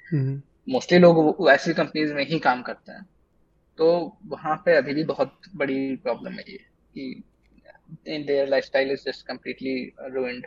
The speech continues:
Speaker 2: because उ-, उनका it's like, it's like कि, अ, उनका जो अवेयरनेस है फिटनेस के लिए या फिर एकदम स्टैग्नेंट हो गई है। So, हाँ, and एक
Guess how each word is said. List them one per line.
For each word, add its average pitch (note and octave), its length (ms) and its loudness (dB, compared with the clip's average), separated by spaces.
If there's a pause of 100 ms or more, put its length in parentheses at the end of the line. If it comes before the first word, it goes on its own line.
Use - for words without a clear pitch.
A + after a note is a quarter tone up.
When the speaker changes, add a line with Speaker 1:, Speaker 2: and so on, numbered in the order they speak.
(160)
Speaker 2:
because C3+ 280 0 (680)
उ-, - 500 -10
उनका D#3 640 2 (380)
it's D#3 160 -4
like, D#3 260 4 (680)
it's - 120 -14
like D3+ 120 2
कि, D#3 600 0 (100)
अ, - 260 -10 (120)
उनका D#3+ 260 0
जो D3+ 120 2
अवेयरनेस D3 540 2
है B2+ 140 4
फिटनेस C#3+ 400 -10
के D3 120 -6
लिए C3 300 -6 (180)
या C#3 100 -12
फिर C#3 320 -8 (600)
एकदम D#3+ 240 -6
स्टैग्नेंट C3+ 500 0
हो C#3 100 -2
गई - 160 -6
है। - 100 -8 (1600)
So, B2+ 340 2
हाँ, - 300 -4 (800)
and E3+ 120 6
एक F3 260 4